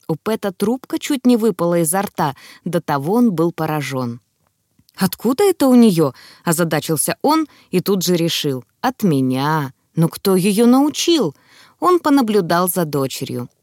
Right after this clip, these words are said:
«Да я сам бы не смог лучше». Она приподняла юбки, показав рюшечки панталон. Проходившие мимо мальчишки остановились, уставились на неё,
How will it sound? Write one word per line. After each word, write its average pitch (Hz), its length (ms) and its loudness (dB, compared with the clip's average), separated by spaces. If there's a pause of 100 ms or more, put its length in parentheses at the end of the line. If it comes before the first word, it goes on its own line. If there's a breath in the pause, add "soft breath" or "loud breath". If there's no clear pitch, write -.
(120)
«Да 147 220 -4
я 262 180 0
сам 262 420 2
бы 320 120 -2
не 339 140 0
смог 294 440 -2
лучше». 220 540 -2 (640 loud breath)
Она 285 240 4
приподняла 269 600 2
юбки, 247 440 0
показав 220 640 0
рюшечки 220 520 -2
панталон. 175 680 -2 (380 loud breath)
Проходившие 190 680 -2
мимо 185 260 2
мальчишки 180 580 -2
остановились, 180 800 -2
уставились 214 640 0
на 185 100 0
неё, 160 320 0